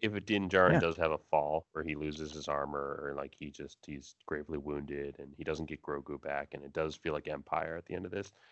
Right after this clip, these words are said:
Speaker 1: I do feel like that hand that's gonna reach out and help him up is gonna be the Armorer's hand. That's kinda, I feel like she's gonna come back in a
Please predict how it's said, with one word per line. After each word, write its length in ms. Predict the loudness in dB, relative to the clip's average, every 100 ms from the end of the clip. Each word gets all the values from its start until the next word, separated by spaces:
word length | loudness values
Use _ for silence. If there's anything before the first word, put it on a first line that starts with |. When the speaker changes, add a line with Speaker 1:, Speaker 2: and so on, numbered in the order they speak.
| -2
Speaker 1:
I 60 | 0
do 220 | 6 6
feel 140 | 10 8
like 120 | 8
that 140 | 4
hand 360 | 6 6 6 4
that's 160 | -6 -6
gonna 300 | -4 -4 -6 _ _ -6
reach 220 | -4 4
out 220 | 4 4 _ -12
and 140 | -2
help 220 | -2 -2
him 120 | -2
up 180 | -2 -2
is 80 | -6
gonna 200 | -8 -8
be 100 | -10 -6
the 80 |
Armorer's 480 | -4 -4 -6 -12 -14 -14
hand. 240 | -14 -16 -18
That's 140 | -18 -12
kinda, 260 | -6 -4 -4
I 100 | -4
feel 200 | -4 -6
like 160 | -8
she's 260 | -14 -16 -12
gonna 160 | -12
come 200 | -8 -8
back 220 | -6 -6
in 60 |
a 40 | -8